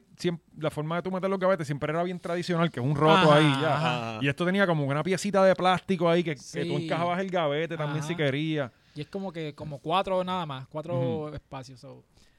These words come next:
Speaker 2: Pero es un tenis bien icónico y bien, o sea, tú lo ves y dices, "Ok, esos son los Barkley".
Speaker 1: Sí.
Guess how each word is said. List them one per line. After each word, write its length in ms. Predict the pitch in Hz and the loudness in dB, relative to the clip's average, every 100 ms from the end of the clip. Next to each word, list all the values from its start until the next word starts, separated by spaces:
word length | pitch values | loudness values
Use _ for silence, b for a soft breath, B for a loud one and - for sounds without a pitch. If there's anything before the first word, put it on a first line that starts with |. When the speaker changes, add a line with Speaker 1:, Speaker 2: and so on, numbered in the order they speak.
| _ | _
Speaker 2:
Pero 220 | 147 143 170 | -8 -8 -4
es 100 | 180 | -6
un 120 | 196 | -4
tenis 220 | 208 208 | -6 -4
bien 140 | 185 202 | -4 -6
icónico 500 | 185 190 208 175 151 | -6 -8 -6 -8 -8
y 80 | |
bien, 300 | 139 139 165 | -10 -12 -14
o 20 | 156 | -16
sea, 160 | 143 | -14
tú 80 | 147 | -8
lo 120 | 170 | -6
ves 120 | 202 190 | -4 -4
y 60 | |
dices, 260 | 165 156 151 | -6 -6 -8
"Ok, 140 | 156 | -8
esos 140 | 127 120 | -12 -12
son 140 | 147 | -10
los 120 | 131 | -8
Barkley". 400 | 135 143 - 120 _ | -6 -8 -10 -20 _
Speaker 1:
Sí. 280 | - 104 95 | -12 -12 -12